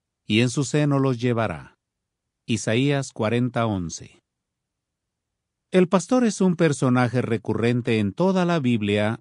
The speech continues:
desde Génesis hasta Revelación o Apocalipsis. Hombres tan renombrados como Abraham, Moisés y el rey David tuvieron este oficio. De hecho,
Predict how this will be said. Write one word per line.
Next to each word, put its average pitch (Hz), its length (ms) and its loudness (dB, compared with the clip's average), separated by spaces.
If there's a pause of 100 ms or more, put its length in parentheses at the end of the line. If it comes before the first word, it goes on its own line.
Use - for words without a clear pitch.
desde 95 400 -2
Génesis 165 560 -2
hasta 139 240 -2
Revelación 120 960 -2
o 107 160 0
Apocalipsis. - 1000 -4 (1000)
Hombres 240 360 4
tan 147 200 2
renombrados 120 680 2
como 104 240 0
Abraham, 90 680 -4 (280)
Moisés 104 640 0
y 123 120 2
el 101 100 -2
rey 92 220 -4
David 117 480 -2
tuvieron 151 500 2
este 110 260 -4
oficio. 90 640 -6 (1000)
De 180 240 4
hecho, 139 460 0